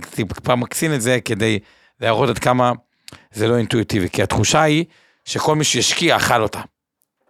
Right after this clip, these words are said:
Speaker 1: כאילו, יש איזה נרטיב, "אה, השקעת בשוק ההון, אכלת אותה." המציאות היא, הנסדק אס אנד פי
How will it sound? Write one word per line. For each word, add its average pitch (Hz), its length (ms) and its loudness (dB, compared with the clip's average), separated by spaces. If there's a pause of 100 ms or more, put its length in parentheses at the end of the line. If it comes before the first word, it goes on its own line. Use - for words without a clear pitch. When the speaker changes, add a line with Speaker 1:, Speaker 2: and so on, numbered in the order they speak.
Speaker 1:
כאילו, 110 520 0 (480)
יש 127 200 -2
איזה 131 160 -4
נרטיב, 143 400 -4 (120)
"אה, 123 340 2
השקעת 113 400 -2
בשוק 110 440 -6
ההון, 143 280 0 (500)
אכלת 120 400 -2
אותה." 98 240 -4 (500)
המציאות 143 600 -2
היא, 147 260 0 (160)
הנסדק 120 560 0
אס 123 220 -2
אנד 110 160 -2
פי 127 260 0